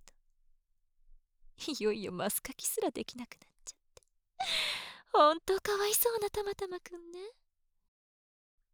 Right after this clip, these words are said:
もう存在価値のない、ただの弱っちい肉の塊。おちんちんと一緒に、虚勢してあげますね。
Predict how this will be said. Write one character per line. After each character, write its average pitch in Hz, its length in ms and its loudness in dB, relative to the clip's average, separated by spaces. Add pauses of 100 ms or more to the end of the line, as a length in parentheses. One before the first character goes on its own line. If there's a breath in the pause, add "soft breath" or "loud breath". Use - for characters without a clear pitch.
(340)
も 240 300 4
う - 20 6
存 226 360 2
在 359 200 0
価 - 160 -6
値 - 160 -2
の 254 120 -8
な 311 140 -16
い、 415 80 -16 (840)
た 214 160 6
だ 208 100 -2
の 190 80 0
弱 175 380 -2
っ - 20 -6 (140)
ち 247 260 2
い 202 80 -4
肉 165 380 -12
の 190 100 -8
塊。 - 180 -20 (1900)
お 262 60 6
ち 254 200 4
ん 262 60 0
ち 240 160 -2
ん 202 80 -4
と - 100 -6
一 202 80 -2
緒 - 200 -4
に、 - 160 -20 (680 loud breath)
虚 208 140 2
勢 226 260 0
し - 80 2
て 254 140 -2
あ 254 60 -6
げ 269 120 -12
ま 302 120 -10
す - 160 -8
ね。 349 120 -14